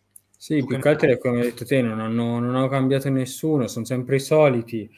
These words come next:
Speaker 1: Volevano prendere dall'Osasuna Moncayola e David Garcia, ma non, non ce l'ha fatta. Al momento non è arrivato nessuno. Hanno preso solamente Guruseta, che però,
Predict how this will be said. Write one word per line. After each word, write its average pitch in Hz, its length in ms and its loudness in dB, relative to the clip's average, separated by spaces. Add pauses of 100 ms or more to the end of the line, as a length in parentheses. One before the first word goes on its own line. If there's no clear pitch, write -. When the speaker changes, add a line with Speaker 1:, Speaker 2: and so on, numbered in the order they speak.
(240)
Speaker 1:
Volevano 127 800 2
prendere 127 680 0
dall'Osasuna 123 680 -2
Moncayola 123 960 0
e 123 80 0
David 120 320 -6
Garcia, 135 480 -2
ma 117 120 -2
non, 101 500 -6 (480)
non 117 120 -10
ce 117 100 -10
l'ha 117 100 -2
fatta. - 320 -6 (200)
Al 117 140 -4
momento 139 320 2
non 117 80 -2
è 117 60 0
arrivato 123 320 0
nessuno. 143 800 2 (280)
Hanno 123 200 -4
preso 123 200 -4
solamente 123 500 0
Guruseta, 123 720 0
che 110 140 -6
però, 117 500 -2